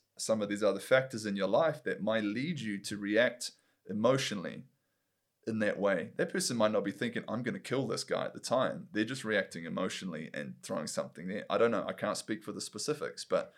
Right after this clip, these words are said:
what it, for me, it goes back to the philosophy that if you learn how to take care of yourself,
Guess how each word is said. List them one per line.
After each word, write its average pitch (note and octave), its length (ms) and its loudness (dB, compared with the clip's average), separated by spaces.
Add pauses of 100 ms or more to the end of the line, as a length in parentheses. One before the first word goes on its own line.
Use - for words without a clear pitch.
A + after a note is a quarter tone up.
(380)
what A2 260 4 (320)
it, G#2+ 140 -2 (180)
for - 140 -8
me, B2+ 140 0
it A#2+ 60 2
goes G#2+ 220 4
back A2 220 4
to G#2 80 -6
the G2 60 -2
philosophy G#2+ 580 2
that F#2+ 220 2
if - 140 -8
you G2+ 80 -4
learn B2+ 280 0
how A2+ 120 4
to G#2+ 80 0
take G#2 300 -2
care C3 200 0
of A2+ 120 -2
yourself, - 580 -4